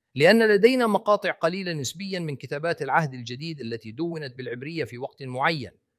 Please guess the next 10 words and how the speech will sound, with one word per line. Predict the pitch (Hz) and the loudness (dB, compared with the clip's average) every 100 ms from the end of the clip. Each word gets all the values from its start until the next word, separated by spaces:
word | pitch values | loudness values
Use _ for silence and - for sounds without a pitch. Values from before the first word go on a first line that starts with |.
| _ _ _ - | _ _ _ 6
ويبدو | 220 311 302 277 | 8 8 4 0
أن | 247 | 0
كل | 202 226 196 | 0 0 0
تلك | - 202 - | -2 -8 -6
المقاطع | 156 143 185 185 147 | -6 -4 -4 -2 -2
مأخوذة | 131 139 - 196 185 151 | -6 -6 -8 -6 -2 -2
من | 131 | -4
اليونانية | 120 117 113 104 87 _ _ _ _ _ _ | -8 -8 -8 -8 -12 _ _ _ _ _ _
وليس | 202 170 120 110 | 6 6 4 -4
العكس. | 78 82 - - | -12 -14 -14 -14